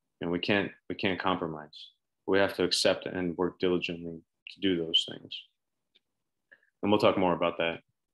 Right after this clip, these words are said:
as we, uh, in a little bit. So by the third plague, the infestation of the,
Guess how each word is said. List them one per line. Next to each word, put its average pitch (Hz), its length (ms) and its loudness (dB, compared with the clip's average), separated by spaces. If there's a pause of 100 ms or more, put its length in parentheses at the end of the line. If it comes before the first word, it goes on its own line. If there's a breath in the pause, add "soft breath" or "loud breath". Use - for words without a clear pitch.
(160)
as 90 140 0
we, 87 220 2
uh, 92 300 -2
in 90 160 -2
a 87 80 2
little 85 180 0
bit. 85 200 -4 (880)
So 107 480 6 (240)
by 117 160 4
the 104 80 2
third - 380 6
plague, 92 340 2 (840)
the 104 120 4
infestation 110 800 2
of 92 320 -2
the, 85 320 0